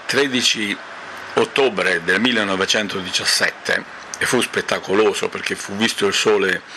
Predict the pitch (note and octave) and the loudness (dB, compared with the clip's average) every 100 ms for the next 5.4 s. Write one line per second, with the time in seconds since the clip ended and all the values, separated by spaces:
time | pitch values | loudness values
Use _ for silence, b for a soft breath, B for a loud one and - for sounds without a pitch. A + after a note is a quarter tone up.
0 | B B B B - - - G#2 F#2+ F#2 | B B B B -2 0 2 2 2 2
1 | F#2 F2+ - - - F2+ E2 - A2 F#2+ | 2 0 -4 -6 -2 0 -2 0 0 0
2 | F#2 F#2 E2+ B B B B - G#2+ G#2 | 0 -2 -2 B B B B 0 2 2
3 | - A2+ G#2 G2+ A2 A2 G2 G2+ F#2+ A2 | -2 -4 -6 -2 -2 0 -2 -2 0 2
4 | G2 G2+ F#2+ - B B B F#2+ F#2+ G2 | 2 2 0 -2 B B B -2 0 2
5 | G#2 F#2 F2 | 2 0 0